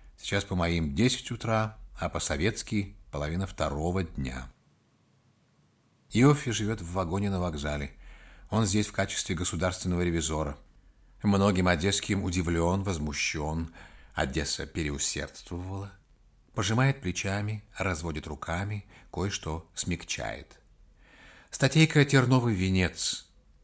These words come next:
Поплыл по рабочим липкий и жестокий слух:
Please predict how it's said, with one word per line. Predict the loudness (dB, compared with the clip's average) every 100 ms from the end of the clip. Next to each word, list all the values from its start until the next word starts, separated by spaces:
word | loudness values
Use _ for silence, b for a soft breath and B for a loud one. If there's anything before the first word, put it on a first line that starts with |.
| 0
Поплыл | 0 2 2 4
по | 4 6
рабочим | 6 4 2 2 4
липкий | 4 2 0 0
и | 2 0
жестокий | 2 -2 2 2 2 -2
слух: | -2 2 4 4 0 -6